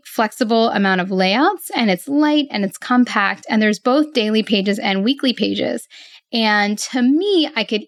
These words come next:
easily envision these layouts being repurposed entirely for wellness. You could use the section that has a timetable to track your sleep and time moving and steps and things like that.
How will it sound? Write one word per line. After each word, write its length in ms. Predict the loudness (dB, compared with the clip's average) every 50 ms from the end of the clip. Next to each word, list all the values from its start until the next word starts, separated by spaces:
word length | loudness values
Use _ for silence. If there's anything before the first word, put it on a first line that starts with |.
| _
easily 560 | 0 2 2 2 2 2 2 2 2 2 0 0
envision 560 | -4 -4 -4 0 2 2 2 2 2 0 2
these 220 | 2 0 0 0 0
layouts 340 | 0 0 0 0 -2 -6 -6
being 260 | -4 -2 0 2 2
repurposed 540 | 2 0 0 0 -2 0 0 -2 -4 -4 -4 0
entirely 580 | 0 2 2 0 -4 -2 0 0 0 0 -2 -4
for 180 | -2 -2 0
wellness. 540 | 0 0 0 -2 -2 -4 -4 -6 -10 -12 -16 _ -20 -20 -20 -20 -8 -2
You 140 | -2 0
could 120 | 2 2 2
use 260 | 2 2 2 2 0
the 100 | -2 -6
section 400 | -4 -2 -4 -4 -2 0 0 2
that 140 | 2 2 2
has 180 | 0 -2 -2
a 60 | -2 -6
timetable 800 | -6 -6 -4 0 0 0 0 0 2 0 2 2 2 2 0 0
to 120 | -2 -4
track 380 | -6 -4 -2 -2 -4 -4 -4 -4
your 100 | -4 -4
sleep 680 | -4 -6 -10 -4 -2 0 2 2 2 2 0 -2 -4 -4 -6
and 120 | -6 -6 -4
time 440 | -2 -2 -2 -2 -2 -4 -6 -8 -4
moving 600 | 0 0 2 2 2 2 0 0 0 2 0 0
and 120 | -4 -6 -10
steps 320 | -4 -2 -2 -2 -2 -2 -4
and 100 | -2 0
things 160 | 0 -2 0
like 220 | 0 0 0 0
that. 340 | -2 -2 0 0 -2 -4 -6